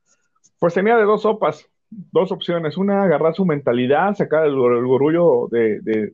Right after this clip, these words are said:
de la institución a quien representa y salir avante. O la segunda, que fue lo que ocurrió para mí, pues seguir con esta tónica de una mentalidad de, de un fracaso, de un golpe duro, que fue su eliminación con los Pumas. Eh, decir de, del equipo de Los Ángeles, la verdad es que la, en la figura de Carlos Vela,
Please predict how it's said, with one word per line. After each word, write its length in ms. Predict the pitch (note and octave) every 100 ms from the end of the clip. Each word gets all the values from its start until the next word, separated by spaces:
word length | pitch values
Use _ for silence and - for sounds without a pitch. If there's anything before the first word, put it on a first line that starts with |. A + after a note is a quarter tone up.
| -
de 100 | A2
la 140 | A#2
institución 580 | A#2+ A#2+ A#2+ B2 A#2+ E3+
a 80 | F3+
quien 160 | C3+
representa 680 | B2 A#2 A2+ C#3 F3 F#3 B3+
y 60 | G#3+
salir 260 | C3+ D#3
avante. 520 | D3+ C#3+ C#3+ C#3+ A2+ B2
O 80 | B2
la 120 | C3
segunda, 400 | D3 E3 G#3 G#3
que 140 | D3+
fue 100 | C#3
lo 140 | E3+ E3
que 80 | C#3
ocurrió 400 | C#3 C#3 D3+ E3
para 240 | D3 D3+
mí, 280 | F3 G#3 G#3+ _ _ -
pues 160 | A3+
seguir 220 | F3 E3+
con 180 | E3 D#3+
esta 220 | D#3+ D3+
tónica 560 | - E3 D#3+ D#3+ D#3+ D#3
de 80 | C#3+
una 120 | C#3
mentalidad 560 | C3+ C3 B2 B2+ B2 C3+
de, 220 | B2 A2
de 80 | B2
un 140 | B2+
fracaso, 400 | A#2 - C3 C#3+
de 60 | B2+
un 60 |
golpe 280 | B2+ B2+ A#2+
duro, 240 | C3 E3
que 120 | - -
fue 140 | -
su 100 | -
eliminación 520 | C3 B2+ G#2+ G#2+ B2
con 100 | B2
los 160 | B2 -
Pumas. 400 | A#3 F#3 - _ _ _ _ _ -
Eh, 600 | B2+ C#3+ C#3+ D3 D3 C#3+
decir 340 | D#3+ D#3+ G3 F#3
de, 380 | E3+ D#3+ C#3
del 240 | C3 D3+ C#3+
equipo 240 | F3+ F3
de 60 | D#3+
Los 140 | D3+
Ángeles, 340 | E3 F#3 F3 D#3+
la 80 |
verdad 300 | C3+ C#3 D#3
es 60 | D3+
que 100 | D#3+
la, 160 | D3 C#3
en 80 | C3
la 80 |
figura 260 | - C#3 D3+
de 80 | C#3+
Carlos 380 | C#3+ C#3 C3 D3
Vela, 340 | D#3+ F3